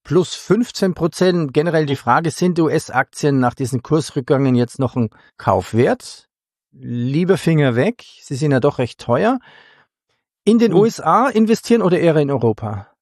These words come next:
Speaker 2: Gar nicht so einfach, die Frage zu beantworten, wobei ich bei gewissen Branchen schon wieder Richtung U S A schiele, weil ja doch die Kursabschläge, wenn ich mir auch solche Flaggschiffe wie Nvidia anschaue,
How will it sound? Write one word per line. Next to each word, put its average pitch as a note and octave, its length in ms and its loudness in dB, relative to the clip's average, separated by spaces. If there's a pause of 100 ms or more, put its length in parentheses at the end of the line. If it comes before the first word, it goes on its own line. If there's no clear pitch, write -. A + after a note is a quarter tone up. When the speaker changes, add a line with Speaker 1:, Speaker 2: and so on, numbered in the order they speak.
(200)
Speaker 2:
Gar D#3+ 180 2
nicht A3+ 160 -2
so F#3+ 120 0
einfach, F#3 360 -2
die F#3 140 -6
Frage F3+ 360 0
zu D#3 160 -8
beantworten, G#3 920 0
wobei E3+ 480 2
ich F#3+ 360 -4
bei E3 180 2
gewissen F#3 800 0
Branchen F#3 600 0
schon F3+ 320 2
wieder E3+ 420 0
Richtung D3+ 500 -2
U D#3 140 0
S D3+ 180 -4
A D#3+ 300 0
schiele, G#3+ 640 2 (480)
weil D#3+ 120 2
ja D#3 120 2
doch F#3 200 -2
die E3 140 -6 (100)
Kursabschläge, F3+ 1000 0
wenn D3+ 120 -2
ich D3 120 -8
mir D3 160 -6
auch D3 60 -6
solche D3+ 260 -6
Flaggschiffe E3 800 -2
wie D3 420 -2
Nvidia F3 640 2
anschaue, E3 600 -2